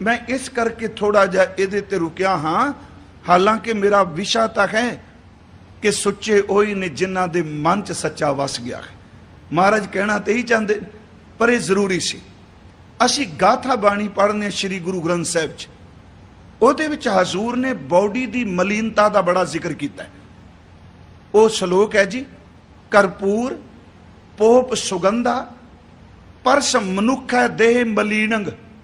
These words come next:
ਇਸੇ ਤਰ੍ਹਾਂ ਬੀਬੀ ਵਾਸਤੇ ਸ਼ਬਦ ਵਰਤੇ। ਹੁਣ "ਪਰਸ ਮਨੁੱਖੈ ਦੇਹ ਮਲੀਨੰਗ", ਤੇ ਆਪਾਂ ਇਹ ਅੱਧੀ ਤੁਕ ਲੈ ਕੇ ਰੌਲਾ ਪਾ ਦਈਏ, "ਜੀ, ਗੁਰੂ ਗ੍ਰੰਥ ਸਾਹਿਬ ਨੇ ਤੇ ਬੰਦੇ ਦੀ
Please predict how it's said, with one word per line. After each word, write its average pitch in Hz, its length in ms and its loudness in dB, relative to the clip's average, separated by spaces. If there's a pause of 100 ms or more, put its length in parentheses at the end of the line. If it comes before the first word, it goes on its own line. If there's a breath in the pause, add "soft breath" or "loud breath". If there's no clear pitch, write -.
(1200)
ਇਸੇ 320 340 -2
ਤਰ੍ਹਾਂ 277 280 2
ਬੀਬੀ 214 360 -2
ਵਾਸਤੇ 254 400 2
ਸ਼ਬਦ 247 260 0
ਵਰਤੇ। 233 460 0 (720)
ਹੁਣ 269 160 2
"ਪਰਸ 269 460 0
ਮਨੁੱਖੈ 247 720 -2
ਦੇਹ 240 360 2
ਮਲੀਨੰਗ", 233 560 -2 (640)
ਤੇ 247 200 2
ਆਪਾਂ 240 360 0 (120)
ਇਹ 294 200 2
ਅੱਧੀ 277 240 0
ਤੁਕ 233 400 0
ਲੈ 240 260 0
ਕੇ 233 240 -2
ਰੌਲਾ 208 400 4
ਪਾ 220 240 4
ਦਈਏ, 240 240 -6
"ਜੀ, 240 140 -6
ਗੁਰੂ 220 400 -4
ਗ੍ਰੰਥ 240 380 -2
ਸਾਹਿਬ 233 340 0
ਨੇ 233 140 -4
ਤੇ 233 160 2
ਬੰਦੇ 208 440 2
ਦੀ 233 260 -4